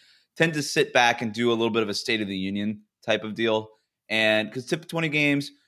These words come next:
you know, your statistics tend to level out. Those outlier performances tend to, don't swing those, those statistics, your offensive ratings, your defensive ratings, three-point percentage, all that kind of stuff, as extreme anymore. Uh, and you kind of have just a better sense that you've played enough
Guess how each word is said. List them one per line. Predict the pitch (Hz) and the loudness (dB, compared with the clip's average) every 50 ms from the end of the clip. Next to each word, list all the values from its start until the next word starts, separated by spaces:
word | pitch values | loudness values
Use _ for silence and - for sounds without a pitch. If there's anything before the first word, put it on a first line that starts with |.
| _ _ | _ _
you | - 165 | -6 0
know, | 156 156 151 151 | 2 4 6 6
your | 147 147 - - 143 | 6 4 2 -2 -4
statistics | 131 - - - - 156 151 147 - 147 147 - - | -4 -4 -6 -6 -4 -4 -4 -2 -2 -4 -4 -4 -4
tend | - 147 135 127 | -6 -4 -4 -2
to | 120 | 0
level | 110 110 110 104 107 104 | 2 2 2 2 4 4
out. | 104 107 107 107 107 107 | 6 6 6 6 4 2
Those | 107 107 - | -2 -4 0
outlier | - 113 117 95 117 117 117 113 | 0 0 2 4 4 4 4 2
performances | 104 104 - - 117 113 113 113 113 107 - 113 110 107 | 0 -2 -6 -4 -2 -2 -2 -2 -4 -4 -4 -6 -6 -6
tend | - - 110 107 107 | -6 -6 -6 -4 -2
to, | 110 107 98 - - _ _ _ _ _ _ - | -2 -4 -4 -6 -14 _ _ _ _ _ _ -6
don't | 117 117 113 | -6 -6 -6
swing | - - - 123 123 123 123 123 | -8 -8 -6 -2 -2 0 2 2
those, | 120 117 113 113 107 107 - - _ - | 2 2 2 2 0 -4 -8 -10 _ -4
those | 104 113 110 104 - | -2 -2 0 -2 -4
statistics, | - - - - 120 113 - - 110 107 - | -8 -8 -8 -6 -6 -6 -4 -2 -4 -4 -2
your | - 78 | -2 0
offensive | 85 98 - - 107 104 87 87 | 0 0 -2 -4 -8 -10 -6 -4
ratings, | 101 98 95 98 | -4 -4 -4 -4
your | 85 85 | -8 -10
defensive | 76 104 107 104 104 98 85 87 87 | -10 -10 -8 -8 -8 -8 -8 -6 -6
ratings, | 98 95 95 92 - | -4 -4 -4 -6 -8
three-point | - 110 98 - 101 98 - | -8 -10 -8 -8 -10 -10 -10
percentage, | - - 104 98 98 92 | -8 -8 -6 -6 -4 -2
all | 98 95 | 0 0
that | 95 90 | 0 0
kind | 95 95 95 | -2 -6 -6
of | 90 | -4
stuff, | - 101 95 - _ _ _ _ _ _ _ - 107 | -2 -2 -2 -4 _ _ _ _ _ _ _ 2 4
as | 110 110 113 107 107 | 4 4 4 2 0
extreme | 110 - - - - - 113 110 113 113 113 | -4 -4 -6 -6 -6 -4 -4 -2 -2 -2 0
anymore. | 113 113 113 110 110 110 113 113 110 107 107 - _ _ _ _ - | -2 -2 -2 -2 -4 -2 -2 -2 -2 -2 -6 -10 _ _ _ _ 4
Uh, | 107 110 107 | 6 6 6
and | 110 117 | 6 4
you | 117 | 0
kind | 113 131 131 143 | 0 2 4 6
of | 135 | 6
have | 127 123 | 6 6
just | 110 113 104 - | 4 0 -4 -4
a | 113 | -2
better | 90 110 107 104 104 101 | 2 4 4 4 2 0
sense | - - 110 107 104 | -4 -4 -6 -6 -6
that | - - - | -8 -8 -10
you've | 117 107 | -10 -4
played | - 113 107 | -2 0 0
enough | 104 101 98 90 | 0 -2 -4 -6